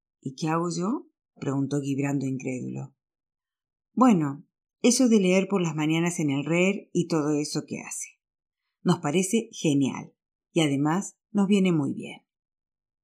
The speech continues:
«Gracias, es usted muy amable, pero ya sabe que es poca cosa, apenas unas pocas páginas como las que han visto». «Pues, a propósito de eso, a Josette y a mí nos gustaría pedirle algo si no le es molestia».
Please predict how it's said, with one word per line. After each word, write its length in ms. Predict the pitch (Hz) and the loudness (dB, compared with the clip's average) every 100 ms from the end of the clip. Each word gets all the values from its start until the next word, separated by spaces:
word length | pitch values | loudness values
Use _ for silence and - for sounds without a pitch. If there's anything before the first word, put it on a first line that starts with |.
| _ _ _ _ _ _ _ _ _ _ _ _ _ _ | _ _ _ _ _ _ _ _ _ _ _ _ _ _
«Gracias, 640 | 220 220 247 - 147 143 - | 2 6 4 2 -2 -2 -2
es 160 | 180 | 0
usted 200 | 185 196 | 0 2
muy 220 | 190 196 | 4 4
amable, 420 | 190 185 202 190 180 | 4 4 2 2 0
pero 200 | - 202 | 0 0
ya 160 | 190 233 | 0 0
sabe 320 | 226 233 226 | 2 2 2
que 80 | 214 | 0
es 60 | 175 | -2
poca 280 | 190 160 | -2 -4
cosa, 380 | 156 127 120 139 | -4 -8 -6 -6
apenas 380 | 139 175 175 175 | 0 2 2 2
unas 180 | 170 156 | -2 -2
pocas 300 | 165 165 160 | -4 -6 -4
páginas 420 | 170 180 202 202 | -4 -2 0 0
como 220 | 202 160 139 | -2 -2 -2
las 160 | 135 - | -4 -8
que 80 | 139 | -6
han 120 | 127 | -6
visto». 340 | - - - - _ _ _ _ _ _ _ _ _ _ - | -8 -14 -20 -20 _ _ _ _ _ _ _ _ _ _ 2
«Pues, 480 | 226 226 226 - - | 6 8 6 2 -2
a 100 | 220 | 0
propósito 520 | 233 240 254 254 247 | 2 2 2 2 4
de 220 | 226 151 | 4 4
eso, 200 | 120 - - _ _ _ - | 0 -8 -12 _ _ _ -4
a 120 | 170 | -2
Josette 320 | 160 156 180 175 | -2 2 2 4
y 60 | |
a 80 | 170 | 2
mí 180 | 170 208 | 4 6
nos 140 | 214 | 4
gustaría 420 | 185 175 165 180 | 2 -2 0 0
pedirle 420 | 180 165 170 165 160 | 0 0 0 0 0
algo 280 | 175 185 | 0 0
si 160 | 196 175 | -2 -2
no 100 | 156 | -2
le 140 | 143 | -2
es 80 | 143 | -4
molestia». 500 | 127 120 98 - - | -4 -6 -8 -14 -20